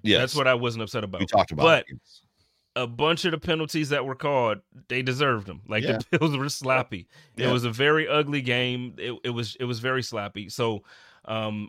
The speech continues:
Speaker 2: I'm looking to see the Bills clean up those mistakes.
Speaker 1: Yeah.
Speaker 2: You clean up those little mistakes. Stop,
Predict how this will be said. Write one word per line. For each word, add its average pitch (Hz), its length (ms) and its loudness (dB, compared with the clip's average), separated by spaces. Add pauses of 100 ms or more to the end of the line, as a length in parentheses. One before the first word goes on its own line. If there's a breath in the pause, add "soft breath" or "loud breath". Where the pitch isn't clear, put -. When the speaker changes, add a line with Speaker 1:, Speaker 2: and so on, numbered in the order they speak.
Speaker 2:
I'm 113 180 0
looking 156 240 0
to 139 60 -4
see 147 160 -6
the 131 80 -4
Bills 127 260 -6
clean 135 280 -6
up 113 80 -6
those 107 200 -6
mistakes. - 520 -14 (180)
Speaker 1:
Yeah. 73 160 -6
Speaker 2:
You 117 120 -8
clean 170 260 -2
up 170 100 -2
those 156 240 0
little 147 180 -4
mistakes. 127 380 -8
Stop, 135 280 -2